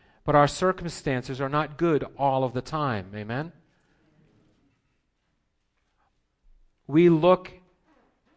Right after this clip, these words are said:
at our circumstances sometimes, we don't see them through God's eyes. We see them through our own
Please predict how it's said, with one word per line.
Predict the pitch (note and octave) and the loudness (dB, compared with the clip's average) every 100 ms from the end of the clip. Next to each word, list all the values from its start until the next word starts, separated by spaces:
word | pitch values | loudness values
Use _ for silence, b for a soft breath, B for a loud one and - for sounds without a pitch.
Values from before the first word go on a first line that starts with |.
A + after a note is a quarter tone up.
| - | -2
at | C#3+ | 0
our | C#3+ C3+ | 2 0
circumstances | - F3 F#3 F#3 F3 - B2+ A#2 A2+ B2+ | -2 0 0 -2 -8 -8 -8 -8 -8 -12
sometimes, | - C3 B2 - B2 A#2+ B2 - b b b | -10 -10 -10 -8 -6 -6 -8 -16 b b b
we | C3 | -2
don't | C#3+ D#3+ | -2 -2
see | - - F#3 | -6 0 0
them | F3+ D3+ | 0 -4
through | - C#3+ C3 | -8 -6 2
God's | A#2 A2 G#2 | 2 2 0
eyes. | A2 F#2 F2+ F2+ - | -4 -4 -6 -10 -10
We | B2 | -10
see | - D#3+ | -6 -2
them | D3 C#3+ | -2 -4
through | - C#3+ | -6 -4
our | C3 C3 | -2 -2
own | C3+ D#3 D#3 | -2 -4 -8